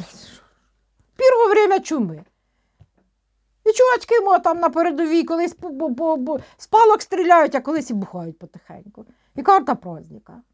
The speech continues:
То, знаєш, як оце по картах хочеться сказати, от хочеться прям сказати. Знаєш, нач-, знайшли чим большую страну зайняти. Тобто от знайшли дійсно примінення оц-, цьому стадові великому,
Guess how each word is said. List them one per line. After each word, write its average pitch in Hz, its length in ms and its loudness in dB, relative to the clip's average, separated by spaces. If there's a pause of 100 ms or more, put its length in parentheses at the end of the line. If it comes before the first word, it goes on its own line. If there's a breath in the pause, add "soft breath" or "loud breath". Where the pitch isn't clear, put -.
(1500)
То, 466 160 4
знаєш, 508 200 4
як 427 120 2
оце 427 200 4
по 359 140 2
картах 392 340 2
хочеться 339 360 -4
сказати, 370 600 0 (380 loud breath)
от 440 200 -2
хочеться 262 420 0
прям 214 240 0
сказати. 190 500 -8 (180 soft breath)
Знаєш, 494 240 4
нач-, 381 320 0
знайшли 427 400 4
чим 415 260 4
большую 392 420 2
страну 453 360 0
зайняти. 214 580 -4 (1040)
Тобто 427 220 4
от 370 140 0
знайшли 403 340 4
дійсно 359 560 0
примінення 370 600 2
оц-, 311 240 2
цьому 359 300 2
стадові 311 540 2
великому, 226 560 0